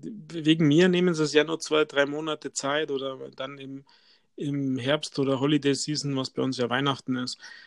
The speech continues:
und bringen dann richtig Power raus. So analog Fallout,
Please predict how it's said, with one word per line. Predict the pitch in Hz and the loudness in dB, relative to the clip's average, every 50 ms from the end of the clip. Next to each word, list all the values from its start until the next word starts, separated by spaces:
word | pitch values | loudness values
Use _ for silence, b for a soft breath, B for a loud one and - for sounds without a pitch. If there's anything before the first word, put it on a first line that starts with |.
| B B _ | B B _
und | - 135 127 127 127 117 | -2 0 2 2 0 0
bringen | - 131 139 151 143 | 0 0 2 2 2
dann | 131 131 131 131 127 | 2 2 2 2 2
richtig | 131 135 123 - 151 123 143 160 151 - - - 131 123 - - - - 269 240 139 - | 0 -2 -4 -6 -2 0 0 0 0 -2 -2 0 0 0 -2 -4 -8 -8 -8 -10 -10 -10
Power | - - - 139 151 147 135 117 | -6 -2 2 4 6 6 6 4
raus. | 117 117 117 127 135 143 135 - - - | 2 0 0 0 0 0 -2 -6 -8 -10
So | - - 135 127 127 123 123 | -8 -6 -4 -4 -4 -4 -6
analog | - - 127 131 131 127 131 139 143 - | -6 -4 -2 0 2 2 2 0 0 -4
Fallout, | - - 135 135 135 131 123 123 127 123 - - | -6 -2 0 0 2 2 0 0 -2 -6 -8 -12